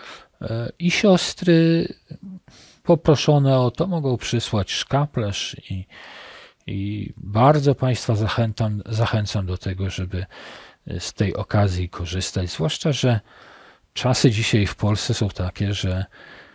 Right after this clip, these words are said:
myślę, każdy z nas potrzebuje nawrócenia, ale w sposób szczególny potrzebują tego dzieci i młodzież.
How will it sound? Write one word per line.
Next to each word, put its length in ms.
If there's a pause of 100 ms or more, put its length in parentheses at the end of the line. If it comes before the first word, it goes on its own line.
(400)
myślę, 300
każdy 420
z 120
nas 400
potrzebuje 640
nawrócenia, 800 (920)
ale 600
w 80
sposób 420
szczególny 600
potrzebują 640
tego 280
dzieci 380
i 60
młodzież. 680